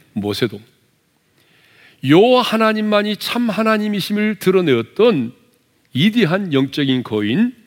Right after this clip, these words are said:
엘리야도 이렇게 무너지고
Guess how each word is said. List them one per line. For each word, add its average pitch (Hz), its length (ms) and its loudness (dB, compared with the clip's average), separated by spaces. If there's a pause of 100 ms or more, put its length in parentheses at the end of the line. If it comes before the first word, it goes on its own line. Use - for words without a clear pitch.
(440)
엘리야도 101 760 -4 (1900)
이렇게 95 480 -10 (540)
무너지고 113 680 -2